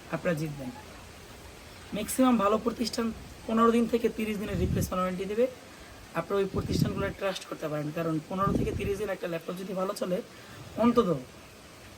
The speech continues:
আগামী পাঁচ বছর ভালো চলার সম্ভাবনা থাকে। বিশেষ করে YouTube চ্যানেল তো একটা প্রতারণার ফাঁদের নতুন চাবি গেছে।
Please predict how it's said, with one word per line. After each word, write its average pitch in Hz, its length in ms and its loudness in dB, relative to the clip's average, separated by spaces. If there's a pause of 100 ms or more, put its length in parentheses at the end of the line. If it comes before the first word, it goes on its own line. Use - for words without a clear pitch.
(300)
আগামী 180 240 2 (140)
পাঁচ 180 160 2
বছর 180 320 -2
ভালো 165 220 0
চলার 185 300 0
সম্ভাবনা 160 380 0
থাকে। - 220 -12 (440)
বিশেষ 226 280 4
করে 262 240 10 (420)
YouTube 226 420 4
চ্যানেল 226 240 6
তো 226 120 -2
একটা 180 420 0 (220)
প্রতারণার 208 460 0 (220)
ফাঁদের 175 300 4 (200)
নতুন 185 460 2 (100)
চাবি 147 220 0
গেছে। 131 300 -6